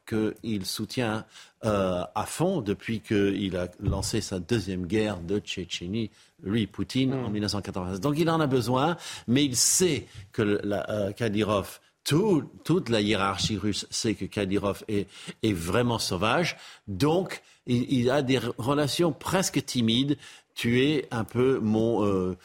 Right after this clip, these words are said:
Speaker 1: je, plus brillant second, mais aussi t'es un peu trop un loup guerrier. C'est difficile à contrôler. Mais Kadyrov n'en a cure.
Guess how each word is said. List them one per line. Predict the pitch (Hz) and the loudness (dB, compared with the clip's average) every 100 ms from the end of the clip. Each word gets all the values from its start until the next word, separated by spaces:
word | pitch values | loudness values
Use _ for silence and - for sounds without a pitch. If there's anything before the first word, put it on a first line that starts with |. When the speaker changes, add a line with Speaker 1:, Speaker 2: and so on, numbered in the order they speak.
| - - - | -10 -10 -6
Speaker 1:
je, | 110 113 | -4 -4
plus | 107 - - | -6 -4 -2
brillant | 127 110 123 123 | 0 0 2 0
second, | 107 - 101 123 | 0 -2 0 2
mais | 127 110 104 | 2 0 2
aussi | 113 - 127 | -2 -2 -4
t'es | - | -2
un | 104 | -2
peu | 98 120 | 0 -4
trop | - 117 - - _ | 0 0 0 -2 _
un | 117 107 104 - | -4 -2 -2 -2
loup | 101 104 123 160 131 - | -2 0 2 2 0 -4
guerrier. | 117 120 104 110 117 127 - - _ | 0 2 2 2 2 2 -4 -18 _
C'est | - - 127 | -4 0 0
difficile | 110 104 110 98 - 123 | 2 0 -2 -2 0 0
à | - | 0
contrôler. | 101 101 95 - 87 82 | -2 -4 -4 -4 -4 -2
Mais | 113 123 | 0 0
Kadyrov | 113 117 101 101 107 120 - - | 0 0 2 2 2 0 -2 -4
n'en | 104 92 | -2 -2
a | 92 | -8
cure. | - 82 | -12 -16